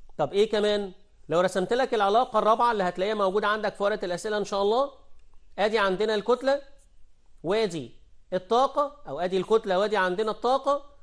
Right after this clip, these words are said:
ورسمت لك العلاقة بالشكل ده. برضو يا ولاد، هل دي تمثل نظام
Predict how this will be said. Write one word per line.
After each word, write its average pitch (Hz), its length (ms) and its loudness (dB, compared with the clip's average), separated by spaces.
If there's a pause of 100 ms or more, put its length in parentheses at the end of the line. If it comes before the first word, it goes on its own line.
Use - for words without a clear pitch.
(140)
ورسمت 214 400 0
لك 240 200 0
العلاقة 220 400 2
بالشكل 196 440 -2
ده. 127 160 -10 (340)
برضو 269 240 4
يا 277 60 8
ولاد، 262 300 2 (320)
هل 202 160 2
دي 262 160 -2
تمثل 254 600 -2 (520)
نظام 190 600 4